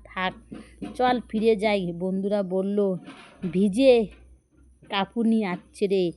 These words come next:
চল না যাই, সামনেই তো বাবার হাতের খোঁজ।" করতে করতে পিছনের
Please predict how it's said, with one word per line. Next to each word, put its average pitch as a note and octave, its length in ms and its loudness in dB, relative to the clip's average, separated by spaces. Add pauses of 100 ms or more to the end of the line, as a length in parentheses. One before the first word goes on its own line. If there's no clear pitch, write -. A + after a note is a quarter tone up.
(380)
চল A3 200 -2
না B3+ 240 -2
যাই, F#3 520 -2
সামনেই G3 880 -2 (240)
তো G3+ 260 0 (120)
বাবার E3+ 420 0 (1400)
হাতের A3 400 12 (300)
খোঁজ।" G3+ 500 4 (180)
করতে A3 440 4
করতে G#3+ 580 4 (440)
পিছনের B3 720 2